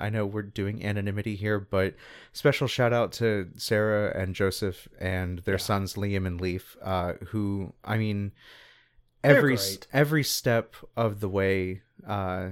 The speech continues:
Speaker 1: these guys have been there offering what they can.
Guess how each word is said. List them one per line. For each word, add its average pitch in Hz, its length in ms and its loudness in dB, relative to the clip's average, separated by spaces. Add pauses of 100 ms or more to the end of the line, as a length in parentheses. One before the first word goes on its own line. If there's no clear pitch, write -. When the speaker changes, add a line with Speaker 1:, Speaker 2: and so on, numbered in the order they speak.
(160)
Speaker 1:
these 107 220 -6
guys 101 240 0
have 98 200 -2
been 104 220 0
there 95 460 0
offering 101 420 -2
what 92 160 -2
they 95 100 -2
can. 92 460 -4